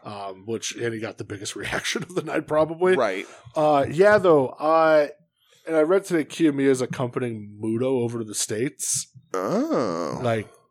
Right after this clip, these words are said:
Speaker 1: they're like, "Oh, he's not, like, go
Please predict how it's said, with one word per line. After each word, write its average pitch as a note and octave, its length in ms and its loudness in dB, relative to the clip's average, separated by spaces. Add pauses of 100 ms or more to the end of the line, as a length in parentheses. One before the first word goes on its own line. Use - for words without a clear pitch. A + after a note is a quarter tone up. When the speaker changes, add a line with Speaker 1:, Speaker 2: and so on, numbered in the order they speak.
(800)
Speaker 1:
they're F#3+ 160 2
like, D#3 200 2
"Oh, F3 200 2
he's D#3 120 -2
not, D3+ 320 -4
like, B2 260 -8
go B2 200 -8